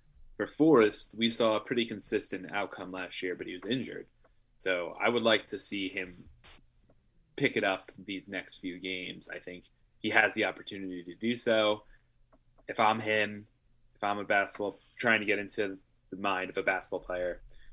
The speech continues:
he has to take easy shots before he can start taking threes. But it'll get there. I'm not too worried about that.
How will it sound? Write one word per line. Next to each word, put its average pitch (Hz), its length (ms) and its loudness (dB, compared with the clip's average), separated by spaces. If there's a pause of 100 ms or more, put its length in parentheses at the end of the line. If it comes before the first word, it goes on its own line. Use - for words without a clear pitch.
(120)
he 110 120 0
has 110 240 6
to - 100 -4
take 104 240 -4 (220)
easy 101 360 -6
shots 92 500 -6
before 95 440 -4
he 92 120 -6
can 90 180 -12
start 90 260 -4
taking 87 380 -12
threes. - 560 -10 (520)
But - 300 -2
it'll 180 160 6
get 92 200 -2
there. - 200 -10 (500)
I'm 107 120 -2
not 104 160 2
too 104 140 -6
worried 92 220 0
about 90 260 -8
that. 90 200 -6